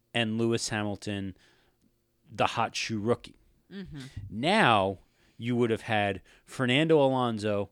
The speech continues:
Speaker 1: the two-time veteran, or two-time world champion veteran driver, paired with Lewis Hamilton,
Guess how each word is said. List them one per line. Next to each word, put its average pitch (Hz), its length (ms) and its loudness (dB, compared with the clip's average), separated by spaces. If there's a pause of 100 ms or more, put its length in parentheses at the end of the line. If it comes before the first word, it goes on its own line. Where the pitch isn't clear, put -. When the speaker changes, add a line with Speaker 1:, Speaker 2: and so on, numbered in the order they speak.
(300)
Speaker 1:
the 120 160 -2
two-time 117 760 -2
veteran, 107 680 -2 (280)
or 120 200 -6
two-time 143 480 -2
world 120 160 0
champion 110 480 -6
veteran 113 360 -2
driver, 101 460 -4 (320)
paired 131 320 0
with 113 320 0 (340)
Lewis 131 400 4
Hamilton, 120 540 -2